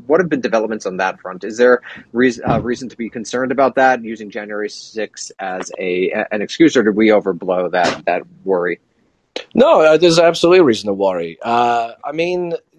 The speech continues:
Speaker 2: they have not passed a domestic terrorism statute, which, if anyone c-, can remember, it was only a few months before January sixth that, that, uh, Trump wanted to declare Antifa a, a terrorist organization because of, um,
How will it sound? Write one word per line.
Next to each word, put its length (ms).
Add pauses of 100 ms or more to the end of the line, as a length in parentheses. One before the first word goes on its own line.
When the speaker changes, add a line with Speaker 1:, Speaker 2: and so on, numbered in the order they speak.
(460)
Speaker 2:
they 140
have 160
not 240
passed 540
a 200
domestic 480
terrorism 440
statute, 640
which, 420
if 140
anyone 340
c-, 160
can 120
remember, 400 (140)
it 220
was 100
only 220
a 40
few 300
months 300
before 580 (640)
January 340
sixth 520
that, 220 (140)
that, 220 (200)
uh, 360 (360)
Trump 480 (420)
wanted 260
to 80
declare 480
Antifa 640 (140)
a, 320
a 100
terrorist 480
organization 560
because 300
of, 320
um, 640